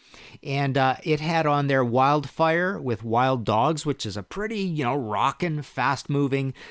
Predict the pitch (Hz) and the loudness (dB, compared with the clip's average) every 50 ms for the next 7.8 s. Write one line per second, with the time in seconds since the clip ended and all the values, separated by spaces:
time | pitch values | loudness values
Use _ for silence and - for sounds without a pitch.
0 | - - - - 120 123 120 117 113 113 117 113 110 123 120 - - 127 110 - | -20 -10 -4 0 0 2 2 2 0 0 -2 -2 -2 -4 -4 -2 -2 -4 -2 -2
1 | 127 117 110 113 107 104 117 117 - - 131 113 - - - _ _ - - 110 | -2 0 0 -2 -2 -4 -4 -4 -2 -2 -2 -4 -4 -6 -10 _ _ -6 -4 -2
2 | 104 98 98 95 - _ _ - - - - - _ - - _ _ _ _ _ | -2 -2 -2 -4 -6 _ _ -20 -20 -20 -20 -20 _ -20 -20 _ _ _ _ _
3 | - - - - - - - - - - - - 160 156 147 147 151 147 143 143 | -18 -12 -10 -8 -8 -8 -8 -8 -10 -8 -2 2 2 4 4 4 4 4 4 4
4 | 135 127 120 101 127 127 127 131 135 127 - - - - 123 123 117 120 123 123 | 4 2 2 0 0 0 0 0 0 0 -2 -6 -6 -4 -4 -4 -2 -2 -2 -2
5 | 113 110 107 110 - - 110 104 95 92 - - _ _ _ _ _ _ - - | -2 -2 -2 -2 -4 -4 -4 -4 -4 -6 -10 -14 _ _ _ _ _ _ -4 -2
6 | 131 131 127 127 117 117 - 123 120 113 - - 127 117 117 113 113 117 120 135 | 0 0 0 0 -2 -2 -2 -2 -2 -2 -2 -4 -2 -2 0 0 0 0 0 0
7 | 135 - - - - - - 120 - 123 123 127 131 127 123 120 | -2 -4 -10 -18 -20 -20 -20 -12 -6 -2 0 2 2 0 0 -4